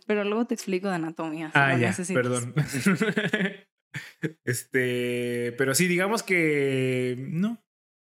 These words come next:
Speaker 2: no, yo nunca he estado en una despedida de ese tipo. Y no creo que me llame mucho la atención, ¿eh? Ah, pero, pues sí,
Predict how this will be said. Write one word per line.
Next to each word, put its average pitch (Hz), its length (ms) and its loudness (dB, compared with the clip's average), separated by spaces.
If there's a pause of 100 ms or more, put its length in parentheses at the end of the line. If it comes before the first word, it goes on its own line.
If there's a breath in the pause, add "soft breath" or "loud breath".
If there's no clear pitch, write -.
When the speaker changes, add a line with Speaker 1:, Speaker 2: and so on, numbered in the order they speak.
(140)
Speaker 2:
no, 139 800 -2
yo 135 180 0
nunca 160 200 0
he - 20 -2
estado 160 220 0
en 160 60 -2
una 165 120 0
despedida 139 380 2
de 143 100 2
ese 143 140 0
tipo. 131 420 -6 (680)
Y 247 680 0
no 311 160 0
creo 330 180 4
que 254 140 2
me 208 80 4
llame 226 200 2
mucho 226 200 0
la 190 60 4
atención, 165 480 0
¿eh? 339 240 -6 (200)
Ah, 117 140 -8
pero, 110 560 -2 (420)
pues 156 140 -6
sí, 220 220 -8